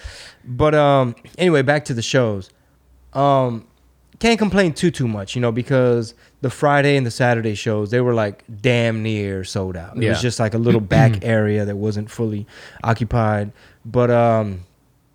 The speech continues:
Speaker 1: you know, but the crowds were great. The energy was great, especially the, the Friday, Saturday shows where it's just more,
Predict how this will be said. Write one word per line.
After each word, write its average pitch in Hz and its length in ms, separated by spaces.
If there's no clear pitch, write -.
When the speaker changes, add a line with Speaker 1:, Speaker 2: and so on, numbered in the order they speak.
Speaker 1:
you 156 140
know, 160 100
but 135 100
the 131 60
crowds 156 300
were 143 60
great. 143 300
The 117 80
energy 139 300
was 107 160
great, 131 240
especially 143 400
the, 110 140
the 107 200
Friday, 120 320
Saturday 110 380
shows 104 280
where 101 80
it's 101 80
just 101 160
more, 107 260